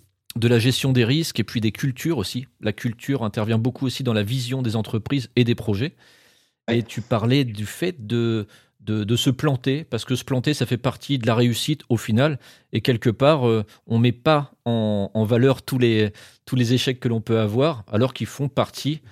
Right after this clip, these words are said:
Speaker 1: de, du, de la petite ligne qu'on met dans son C V en disant, « Tiens, ça, je l'ai réussi. »
Speaker 2: Ouais. Mais en fait, l'é-, l'échec et, euh... Et, euh, et la blessure, en fait, c'est les deux pires ennemis. Et en même temps, c'est les deux meilleurs amis. Pourquoi ? Parce que, ben,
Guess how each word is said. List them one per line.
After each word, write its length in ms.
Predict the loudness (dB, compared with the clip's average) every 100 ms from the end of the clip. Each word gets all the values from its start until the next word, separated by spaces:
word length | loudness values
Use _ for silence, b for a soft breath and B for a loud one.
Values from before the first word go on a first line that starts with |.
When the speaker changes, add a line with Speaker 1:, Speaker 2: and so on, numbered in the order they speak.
| b b -8
Speaker 1:
de, 300 | -2 0 0
du, 200 | -2 -6
de 120 | 0
la 100 | 0
petite 240 | 0 -2 0
ligne 160 | 0
qu'on 140 | 2 2
met 80 | 4
dans 100 | 4
son 160 | 2
C 160 | 0 0
V 100 | 0
en 120 | 0
disant, « 320 | 0 -2 -2 -4
Tiens, 180 | 0 0
ça, 220 | 2 2
je 60 | 4
l'ai 60 |
réussi. » 420 | 4 4 0 -6 -10 _ _ _ _ _ _ 0
Speaker 2:
Ouais. 120 | 0 0 2
Mais 60 | 4
en 60 |
fait, 200 | 4 2
l'é-, 280 | 4 2 4
l'échec 640 | 2 2 2 2 0 -2
et, 220 | 0 2
euh... 240 | 0 -2 -4 -10 _ b _
Et, 280 | -6 -2 0
euh, 340 | 0 0 -2 2
et 80 |
la 100 | 4
blessure, 420 | 4 4 4 2 2
en 80 |
fait, 220 | 0 -4 -4
c'est 140 | -2
les 140 | -2
deux 420 | 0 4 4 2 -8 -20 _ -2
pires 280 | 0 2 2
ennemis. 520 | 4 4 2 -2 -14 b b _
Et 60 | 0
en 20 |
même 140 | 0
temps, 120 | 2
c'est 180 | -2 0
les 160 | 0 0 -4 2
deux 100 | 6
meilleurs 400 | 8 8 6 4
amis. 420 | 4 4 2 -2 -16 b b _
Pourquoi ? 340 | 2 2 4 4
Parce 220 | 4 2
que, 200 | 2 2 2 -12 -20 _
ben, 320 | -6 0 0